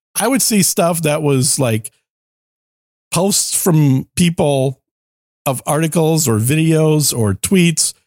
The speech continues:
from three or four days ago. I was like, "Okay, I already saw that. I already moved on past it. That's not something that's gonna add to my information." And that's unfortunately true of the vast majority of people that, uh,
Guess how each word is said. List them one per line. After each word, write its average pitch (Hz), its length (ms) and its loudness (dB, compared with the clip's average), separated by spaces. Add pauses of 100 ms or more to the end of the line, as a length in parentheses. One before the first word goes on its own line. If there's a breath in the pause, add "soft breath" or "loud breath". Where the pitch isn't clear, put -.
(120)
from 139 180 0
three 175 220 0
or 151 80 0
four 147 200 0
days 113 200 0
ago. 98 280 -6 (440)
I - 40 -2
was 180 80 4
like, 196 180 -2
"Okay, 214 320 0
I 180 140 0
already 214 180 2
saw 165 280 0
that. 117 300 -2
I 139 80 -2
already 156 160 2
moved 139 240 2
on 127 320 0 (220)
past 131 320 -2
it. 131 300 -4 (800)
That's 147 260 -2
not 147 260 -2
something 135 320 0
that's 127 140 0
gonna 123 260 -2
add 123 400 -4
to 120 120 2
my 110 320 2
information." 98 600 0 (1120)
And 143 120 -2
that's 170 200 -2
unfortunately 143 560 0
true 147 320 0
of 127 80 0
the 123 80 0
vast 123 260 -2
majority 117 380 0
of 104 80 -4
people 113 340 0
that, 104 460 -2
uh, 98 400 0